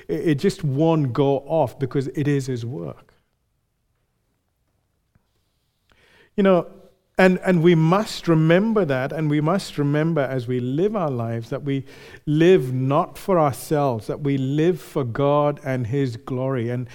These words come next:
in all that we do as well, that we would pray to that end. "Lord, for your glory, for your glory alone, and not for our sake." And if you remember,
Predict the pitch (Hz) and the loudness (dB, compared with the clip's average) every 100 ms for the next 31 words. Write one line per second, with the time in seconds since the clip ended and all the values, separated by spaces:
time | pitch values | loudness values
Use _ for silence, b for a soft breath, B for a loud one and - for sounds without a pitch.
0 | B 143 135 165 202 202 180 175 156 120 | B -4 0 4 4 4 2 2 0 0
1 | 165 196 - - _ _ 165 131 143 151 | 0 -2 -6 -20 _ _ -6 -2 0 2
2 | 127 120 131 156 143 135 123 - - 147 | 0 -2 -4 -2 -2 0 -4 -10 -2 2
3 | 143 143 143 135 135 127 123 101 - _ | 2 0 -4 -4 -4 -4 -6 -8 -14 _
4 | _ - 131 135 120 135 123 139 175 131 | _ -2 0 0 -2 -4 0 2 2 0
5 | 131 123 117 107 - B B B - 120 | -4 -2 -2 -6 -10 B B B -4 0
6 | 135 165 170 170 170 170 160 143 127 120 | 4 4 4 2 4 4 2 0 -2 -4
7 | 120 123 127 117 117 123 - 113 113 110 | -6 -8 -8 -6 -6 -8 -10 -8 -6 -8
8 | - - - _ _ _ _ _ _ _ | -12 -14 -14 _ _ _ _ _ _ _
9 | _ _ _ _ _ _ _ _ _ _ | _ _ _ _ _ _ _ _ _ _
10 | _ _ _ _ B B - 170 170 185 | _ _ _ _ B B 0 2 6 6
11 | 175 170 208 240 175 139 | 6 6 4 4 2 2